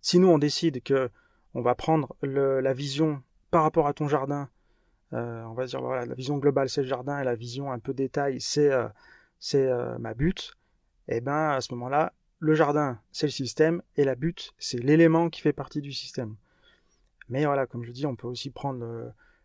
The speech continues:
la vision globale, c'est la butte, et dans la butte, il y a, euh, différentes couches de matière organique. Ça, c'est des sous-, des sous-systèmes qui sont aussi des éléments. Donc finalement, un élément dans un système, il est uniquement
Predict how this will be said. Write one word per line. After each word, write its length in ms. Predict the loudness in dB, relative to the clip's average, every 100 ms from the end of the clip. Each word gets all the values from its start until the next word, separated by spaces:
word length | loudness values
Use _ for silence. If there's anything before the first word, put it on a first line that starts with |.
| 2
la 120 | 2
vision 300 | 4 2 4
globale, 440 | 4 4 4 0 -4
c'est 180 | -2
la 120 | -2 -2
butte, 320 | -6 -8 -8
et 120 | -4
dans 120 | -2 0
la 140 | -2
butte, 340 | -4 -10 -10 -12
il 120 | -6
y 40 |
a, 200 | -2 0
euh, 120 | 0 -4
différentes 460 | -8 -6 -4 -4
couches 180 | -6 -4
de 60 | -4
matière 280 | -2 -4
organique. 460 | -4 -6 -4 -4 -2
Ça, 120 | -8
c'est 140 | -6 -8
des 100 | -6
sous-, 400 | -8 -6 -4 -2
des 540 | -4 -6 _ _ -4
sous-systèmes 580 | -2 -4 -4 -2 0 0
qui 100 | -2
sont 100 | -8
aussi 200 | -6 -6
des 200 | -6 -6
éléments. 220 | -2 -2
Donc 140 | -2
finalement, 520 | 2 4 6 4 2 0 _ _ -20 _ _ _ 0
un 160 | 6
élément 500 | 8 8 8 4 0 -6
dans 260 | -6 -6
un 40 | -6
système, 520 | -8 -4 2 2 2 _ _ _ _
il 120 | -6 -4
est 180 | -6 _ -2
uniquement 680 | 2 2 0 -4 -4 -4